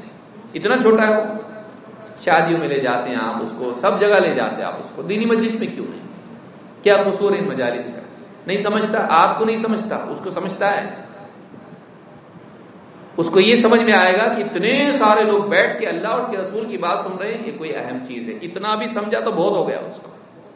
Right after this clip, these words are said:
ہر بات سمجھنا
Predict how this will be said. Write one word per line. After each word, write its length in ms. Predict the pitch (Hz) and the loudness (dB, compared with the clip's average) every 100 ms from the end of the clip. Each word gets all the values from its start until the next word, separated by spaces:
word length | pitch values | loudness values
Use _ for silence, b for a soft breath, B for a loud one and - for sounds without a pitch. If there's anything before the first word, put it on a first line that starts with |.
| - - - - - - - - - - - - - - - - - | -20 -20 -20 -20 -20 -20 -20 -20 -20 -20 -20 -20 -20 -20 -20 -20 -10
ہر 200 | 165 185 | 2 4
بات 220 | 180 190 - | 6 4 2
سمجھنا 340 | 190 202 202 | -2 -4 -4